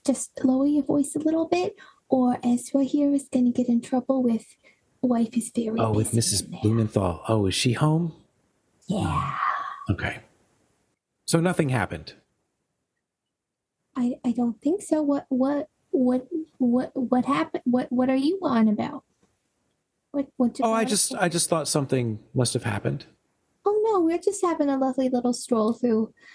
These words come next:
Speaker 1: a little preliminary loop through the,
Speaker 2: Oh.
Speaker 1: through the gardens before
Speaker 2: All
Speaker 1: we
Speaker 2: right.
Speaker 1: start the official walk.
Speaker 2: Okay. That, that sounds very nice.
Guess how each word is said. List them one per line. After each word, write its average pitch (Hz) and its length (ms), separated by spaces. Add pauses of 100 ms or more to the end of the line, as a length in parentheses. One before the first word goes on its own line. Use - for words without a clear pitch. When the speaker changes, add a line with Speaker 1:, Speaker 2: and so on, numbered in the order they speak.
(120)
Speaker 1:
a 240 80
little 240 220
preliminary 220 1040
loop 220 460 (220)
through 233 240
the, 202 340 (420)
Speaker 2:
Oh. 269 240
Speaker 1:
through 262 100
the 240 80
gardens 226 480
before 247 280
Speaker 2:
All 147 40
Speaker 1:
we 131 80
Speaker 2:
right. 175 100
Speaker 1:
start 196 200
the 208 100
official 214 440
walk. 214 340 (500)
Speaker 2:
Okay. 202 280 (380)
That, 123 260
that 127 120
sounds 127 240
very 135 220
nice. 98 400